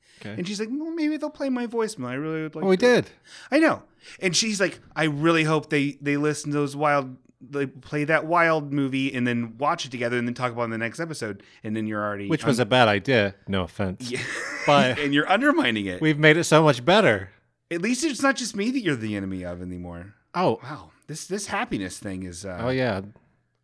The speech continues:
Speaker 1: I
Speaker 2: Oof.
Speaker 1: have, I have loyalties to my mom, my girl, and my cat.
Speaker 2: Hmm.
Speaker 1: Everyone else, you're dead to me.
Speaker 2: Wow.
Speaker 1: I'm
Speaker 2: Well,
Speaker 1: coming for you.
Speaker 2: I'll watch it,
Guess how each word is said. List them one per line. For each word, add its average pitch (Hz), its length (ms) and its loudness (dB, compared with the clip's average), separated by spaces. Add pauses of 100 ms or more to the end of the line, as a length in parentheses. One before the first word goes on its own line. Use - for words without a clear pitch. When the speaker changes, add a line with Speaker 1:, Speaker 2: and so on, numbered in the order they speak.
(120)
Speaker 1:
I 127 140 0
Speaker 2:
Oof. 143 100 4
Speaker 1:
have, 143 160 2
I 143 100 6
have 135 180 8
loyalties 139 840 2 (480)
to 120 160 -2
my 101 160 0
mom, 170 420 6 (960)
my 104 160 -6
girl, 175 560 6 (220)
and 135 120 0
my 143 100 4
cat. 123 520 6 (800)
Speaker 2:
Hmm. 151 60 0
Speaker 1:
Everyone 127 320 2
else, 123 400 0 (240)
you're 107 160 -8
dead 90 220 -4
to 90 80 -8
me. 90 200 -10 (500)
Speaker 2:
Wow. 90 580 -8 (580)
Speaker 1:
I'm 98 100 -8
Speaker 2:
Well, 107 140 -8
Speaker 1:
coming 101 240 0
for 85 240 -8
you. 90 140 -8 (1000)
Speaker 2:
I'll 151 320 2
watch 92 380 -6
it, 87 200 -12